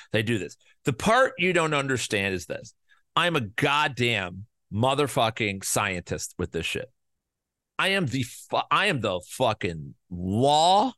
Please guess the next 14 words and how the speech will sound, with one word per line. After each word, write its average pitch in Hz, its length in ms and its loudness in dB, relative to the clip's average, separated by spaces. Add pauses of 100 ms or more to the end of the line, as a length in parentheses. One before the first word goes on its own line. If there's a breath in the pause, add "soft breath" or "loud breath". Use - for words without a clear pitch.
(600)
at 117 160 -2
the 120 80 0
highest 131 560 -2
order. 107 200 -2
I'm 160 220 0
the 90 100 -4
supreme 156 600 -2
motherfucking 120 640 0
court. - 300 -8 (760)
I've 139 360 2
done 139 240 0
this 143 180 0
for - 160 -10
thirty-two 127 840 2